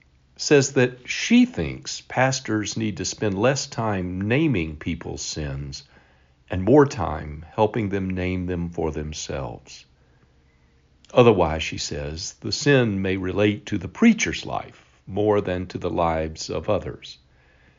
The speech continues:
This is really too bad, since it's so much fun, not only for pastors,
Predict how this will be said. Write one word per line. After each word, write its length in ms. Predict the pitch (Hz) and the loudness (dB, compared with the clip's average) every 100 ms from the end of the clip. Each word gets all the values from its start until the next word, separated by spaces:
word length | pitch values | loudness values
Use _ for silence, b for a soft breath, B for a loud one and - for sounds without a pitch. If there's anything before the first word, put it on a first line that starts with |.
| b b b _ _ | b b b _ _
This 160 | 120 104 | -2 -2
is 120 | 90 | 0
really 240 | 92 85 | 2 2
too 160 | 80 - | 0 -4
bad, 440 | 69 78 76 71 | -2 0 2 0
since 320 | - 80 80 76 | -4 -8 -8 -10
it's 180 | - | -8
so 160 | - 120 | -4 -4
much 280 | 104 78 - | -2 -4 -6
fun, 500 | - 92 67 - - _ - | -4 -2 -2 -6 -14 _ -10
not 220 | 95 95 | -2 2
only 240 | 104 87 | 4 2
for 160 | 85 80 | -4 -8
pastors, 640 | 85 76 80 - 64 - | -2 -2 -2 -8 -10 -10